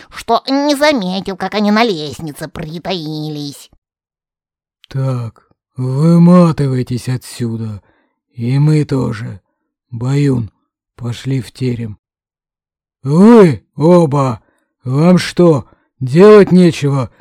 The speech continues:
Speaker 2: только к Катерине лезть? Ну-ка, быстро!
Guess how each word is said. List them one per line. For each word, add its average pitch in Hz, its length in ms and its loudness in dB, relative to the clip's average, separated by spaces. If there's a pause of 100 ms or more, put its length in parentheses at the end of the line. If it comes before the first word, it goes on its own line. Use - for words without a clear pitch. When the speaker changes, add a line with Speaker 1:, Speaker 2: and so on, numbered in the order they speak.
(240)
Speaker 2:
только 160 360 2
к 156 100 -16
Катерине 175 600 4
лезть? 151 400 0 (540)
Ну-ка, 170 960 4
быстро! 165 800 4